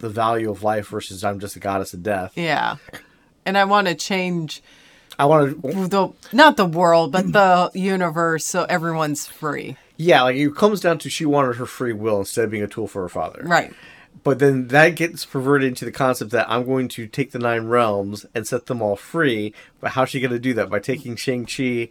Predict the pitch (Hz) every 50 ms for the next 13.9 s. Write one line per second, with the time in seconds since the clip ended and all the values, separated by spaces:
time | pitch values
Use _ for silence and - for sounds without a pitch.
0 | - - - - - _ _ _ - 123 120 113 104 - - 135 117 117 113 120
1 | 131 123 117 214 214 214 196 214 214 202 185 - - 214 - 131 123 233 240 -
2 | 339 - 339 269 - - - 226 196 185 185 175 - - 214 214 - - - -
3 | - - 135 165 165 175 180 - 349 339 - 302 294 277 302 370 427 415 - 175
4 | - 190 170 160 151 151 143 135 151 151 147 135 135 147 147 147 147 139 - 143
5 | 127 110 110 110 113 113 110 113 113 - - - 139 131 135 143 143 143 143 139
6 | 139 277 - - - 156 143 143 139 139 123 120 123 120 123 120 - - 120 117
7 | 113 117 117 113 113 120 123 120 117 113 110 - 117 110 110 107 110 113 113 127
8 | 117 113 113 107 107 101 - - - 123 120 110 104 107 107 110 - - - -
9 | - 113 107 104 98 - - - 123 110 - - _ - 110 117 113 110 104 95
10 | 98 - - 104 98 - - - 113 113 110 98 98 107 107 101 - - - -
11 | - - 185 185 180 151 110 117 120 - - - - - - - _ _ - 165
12 | 170 160 147 151 160 143 143 143 - - - - 196 175 151 180 175 160 180 214
13 | 202 185 - - - 190 196 190 - - 160 135 147 151 147 160 156 151